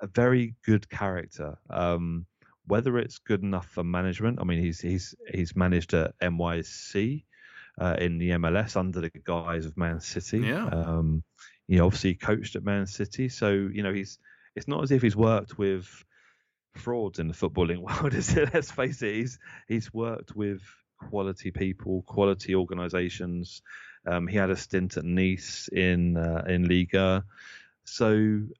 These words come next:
Speaker 1: and did okay with Nice. So, uh, it, it's, it's, it's gonna be interesting. It's a bit of a left field appointment, I think. But I think, you know, a lot of fans are, a lot of fans are dubious. Um, but I'm quite excited to see how things are gonna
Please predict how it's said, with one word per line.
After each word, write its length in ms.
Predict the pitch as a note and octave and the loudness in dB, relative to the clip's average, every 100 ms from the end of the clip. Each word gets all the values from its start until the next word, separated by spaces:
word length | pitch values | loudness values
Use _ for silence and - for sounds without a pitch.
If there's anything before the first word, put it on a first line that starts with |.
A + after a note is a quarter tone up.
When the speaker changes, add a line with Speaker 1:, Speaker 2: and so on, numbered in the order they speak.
| - | -2
Speaker 1:
and 260 | A2+ A2 | 0 0
did 160 | A2 A#2+ | 2 2
okay 460 | G#2+ - D3 G#2 D#2+ - | 2 2 0 0 -4 -4
with 140 | F2 | -2
Nice. 480 | F2+ D#2+ D2+ - - | -2 -4 -6 -18 -16
So, 520 | - G2 G2+ G2+ G2 - - | -4 0 0 -2 -4 -6 -8
uh, 180 | G1+ G2+ - | -6 -6 -8
it, 220 | A2 A2 - | -6 -6 -2
it's, 300 | A#2 A#2 - - | 0 0 -4 -2
it's, 280 | A#2 - - | -2 -4 -4
it's 140 | A#2+ | -4
gonna 200 | - A2 | 0 0
be 120 | G2 F#2 | 2 -2
interesting. 460 | F2 E2+ - - | -4 -8 -10 -10
It's 160 | E2+ - | -8 -6
a 40 | |
bit 140 | E2 A2+ | -2 0
of 100 | G2+ | 2
a 60 | |
left 280 | G2 F#2+ - | 2 0 -2
field 500 | - - F#2+ F#2 F2 | -8 2 4 4 2
appointment, 540 | F2 - F#2+ G#2 G#2+ G2 | -4 -4 -4 -4 -6 -6
I 60 | |
think. 320 | F#2 A2+ F2 - _ _ _ _ - | -8 -6 -6 -12 _ _ _ _ -4
But 100 | A2 | -2
I 100 | A2 | -2
think, 320 | A2 A#2+ A#2 - - | -2 -4 -4 -12 0
you 100 | A2+ | 4
know, 160 | G#2 | 6
a 20 | G#2+ | 6
lot 160 | B2 | 4
of 120 | G2 | 0
fans 440 | - G#2 G#2 G2+ G2+ | -4 -2 -2 -2 0
are, 440 | G2 G2 F#2 F2 - _ _ _ _ _ - | 2 2 0 -4 -8 _ _ _ _ _ -2
a 40 | |
lot 120 | A2 | 0
of 80 | G2+ | 0
fans 180 | A2+ F#2+ | -2 -2
are 60 | |
dubious. 720 | F2 F#2 E2+ F2 A#2+ - - - _ | -2 0 0 -2 -6 -10 -18 -20 _
Um, 560 | - F#2 G2 G2 F#2+ F#2+ G#2 | -8 -4 -2 0 0 -2 0
but 100 | A2+ | 2
I'm 180 | C3 | 2
quite 220 | C3+ C3+ B2 | 0 -2 -2
excited 560 | G2 B2+ C3+ C3 F2 | -4 -6 -6 -6 -10
to 80 | - | -12
see 240 | - G2 | -6 -4
how 160 | F#2 G2+ | -2 -4
things 360 | G2+ G#2+ G2+ G#2 | -6 -6 -4 -2
are 40 | |
gonna 320 | G#2 G2+ G2+ | -2 -2 -4